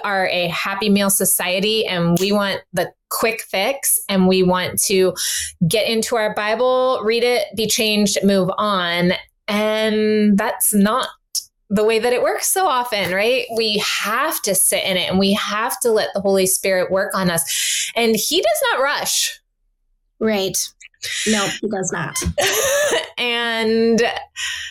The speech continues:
Speaker 1: that has been, I think, one of the lessons of this past year for me is that he does not rush. He cannot be rushed.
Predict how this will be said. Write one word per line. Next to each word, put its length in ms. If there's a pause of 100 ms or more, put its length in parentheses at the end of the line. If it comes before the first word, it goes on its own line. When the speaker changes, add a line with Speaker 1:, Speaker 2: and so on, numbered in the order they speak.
(120)
Speaker 1:
that 420
has 360
been, 340 (180)
I 140
think, 480
one 320
of 160
the 100
lessons 680
of 260
this 260
past 360
year 140
for 200
me 500
is 180
that 200
he 160
does 180
not 180
rush. 260
He 160
cannot 400
be 100
rushed. 380